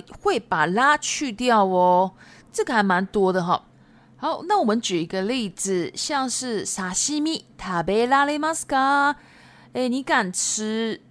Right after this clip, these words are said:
生鱼片吗？好，“食べられますか？”这个就是可能型嘛。那可是日本人呢，会说“沙西米食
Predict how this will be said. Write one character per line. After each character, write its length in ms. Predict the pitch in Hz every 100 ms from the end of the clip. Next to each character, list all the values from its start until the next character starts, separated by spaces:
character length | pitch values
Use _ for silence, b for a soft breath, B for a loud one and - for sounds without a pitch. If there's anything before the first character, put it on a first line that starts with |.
| _ _
生 200 | - 285
鱼 140 | 226 208
片 300 | - 294 214
吗？ 420 | 190 180 180 185
好 120 | - 165
，“食 160 | - 180
べ 200 | 196 220
ら 160 | 214 214
れ 100 | 214
ま 160 | 208
す 60 | 214
か？” 460 | - 160 165 190 220 B B B B B B _ -
这 140 | 208
个 300 | 185 170 165
就 160 | 160 -
是 340 | - 165 151 -
可 140 | - 170
能 120 | 180
型 180 | 208 180
嘛。 220 | 185 165 _ _ B B B
那 100 | 370
可 120 | 311
是 100 | 285
日 160 | 330 392
本 100 | 311
人 160 | 220 196
呢， 140 | 196
会 160 | 240 208
说 240 | 277 - -
“沙 220 | - 185
西 180 | - 247
米 220 | 277 -
食 160 | -